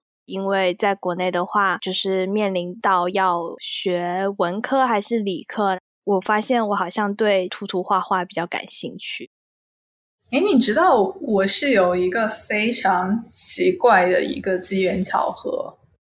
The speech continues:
Speaker 2: 其实说来是因为大概在初中的时候吧，在书店翻到一本书，是一个圣马丁的学平面的学生，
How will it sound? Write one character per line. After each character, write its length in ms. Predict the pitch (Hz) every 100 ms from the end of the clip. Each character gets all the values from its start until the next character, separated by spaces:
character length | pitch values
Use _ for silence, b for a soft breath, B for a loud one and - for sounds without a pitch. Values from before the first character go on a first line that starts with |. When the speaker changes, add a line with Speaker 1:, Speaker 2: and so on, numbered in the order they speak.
| _ _ _
Speaker 2:
其 220 | - - 269
实 140 | 359
说 240 | 349 311
来 420 | 285 208 196 190 220
是 360 | - 220 202
因 360 | 202 233 262 269
为 480 | 233 180 196 202 226
大 220 | 277 262 247
概 260 | 240 233
在 640 | 220 - 262 226 220 196 202
初 480 | - - 311 349
中 240 | 370 240 226
的 100 | 196
时 220 | 196 185
候 260 | 220 208 190
吧， 220 | 165 180
在 180 | 214 202
书 300 | - 226 233
店 180 | 226
翻 240 | 202 214 220
到 200 | 220 196
一 120 | 202
本 300 | 196 139 220
书， 320 | - 208 202
是 220 | 214 208
一 180 | - -
个 380 | - 202 185 180 - -
圣 200 | - 202
马 160 | 175
丁 360 | - 196 202 220
的 260 | 214 - -
学 220 | - 185
平 200 | 185 185
面 220 | 202 359 403
的 140 | -
学 180 | - 202
生， 340 | 196 294 330